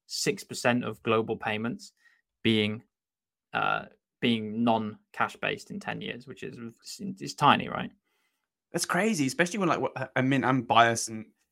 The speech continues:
Speaker 2: it's a bit weird when I think, I think of the West as being slightly more digitally advanced and maybe less economically developed countries. The idea of everyone being able to make a digital payment there as well, it's just crazy. Like, s-, less than six percent. That, wow, that's, that's mad. And this is a,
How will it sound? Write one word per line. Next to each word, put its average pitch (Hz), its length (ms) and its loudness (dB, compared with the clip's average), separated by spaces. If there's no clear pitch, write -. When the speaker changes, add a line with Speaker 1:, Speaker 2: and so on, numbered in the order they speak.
Speaker 2:
it's - 140 -18
a - 40 -12
bit 110 160 -2
weird 110 300 -2
when 110 80 -2
I 110 40 -2
think, 110 240 -4
I 107 160 4
think 117 160 -4
of 113 60 -4
the 113 60 -4
West 110 280 0
as 110 60 -10
being 107 200 -4
slightly 107 280 -2
more 110 160 -4
digitally 107 340 -4
advanced 143 380 4
and 117 80 -6
maybe 107 160 -6
less 110 160 -4
economically 113 540 -6
developed 107 360 -6
countries. 110 380 -8
The 131 80 2
idea 147 460 6
of 113 100 4
everyone 117 360 0
being 113 160 -2
able 117 120 -2
to - 80 -12
make 113 120 -6
a 113 40 -12
digital 113 340 -6
payment 110 600 -2
there 117 380 6
as 107 160 -4
well, 110 400 -2
it's 117 120 -12
just - 280 -8
crazy. 120 480 -2
Like, - 100 -14
s-, - 200 -6
less 165 240 -4
than 170 80 -8
six - 340 -4
percent. 143 440 -8
That, - 140 -12
wow, 110 380 -6
that's, 127 180 2
that's - 140 -12
mad. 95 240 0
And 180 80 4
this 214 120 2
is 226 220 2
a, 143 120 4